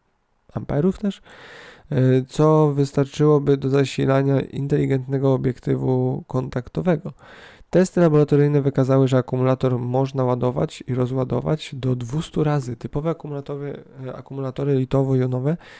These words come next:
e, mają żyw-, żywotność od trzystu do pięciuset cykli ładowania. E, zespół zaleca, aby akumulator był umieszczony co najmniej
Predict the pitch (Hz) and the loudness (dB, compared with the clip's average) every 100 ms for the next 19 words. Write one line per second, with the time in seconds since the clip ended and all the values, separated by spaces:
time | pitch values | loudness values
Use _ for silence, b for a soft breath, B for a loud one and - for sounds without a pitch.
0 | B B - 131 127 127 127 151 160 151 | B B -12 -8 -6 -4 -4 -4 -2 -4
1 | 147 - - 127 123 127 160 151 143 - | -6 -6 -4 -2 -2 -2 -4 -4 -10 -10
2 | 147 131 127 160 165 156 151 - - - | -8 -6 -2 -4 -2 -2 -4 -6 -8 -4
3 | 131 - - - 175 185 156 143 151 156 | -4 -6 -6 -4 -2 -2 -2 -2 -2 -4
4 | - 143 139 - - - 143 151 143 135 | -6 -6 -6 -8 -14 -12 -8 -6 -4 -2
5 | 139 143 127 120 - B B B B B | -2 -2 -4 -6 -10 B B B B B
6 | B B B B B B B B B 131 | B B B B B B B B B 0
7 | 131 127 131 156 202 - 190 180 160 160 | 4 4 4 2 0 2 4 4 4 2
8 | 160 - 160 156 143 135 143 - 147 143 | 2 2 2 2 0 0 0 0 0 2
9 | 143 143 143 135 135 135 - 135 135 127 | 2 2 0 2 2 2 2 0 0 -2
10 | 143 135 131 131 123 131 127 127 127 127 | 0 0 0 -2 -2 -4 0 0 0 -2
11 | 127 127 127 123 - | -2 -2 0 -2 -4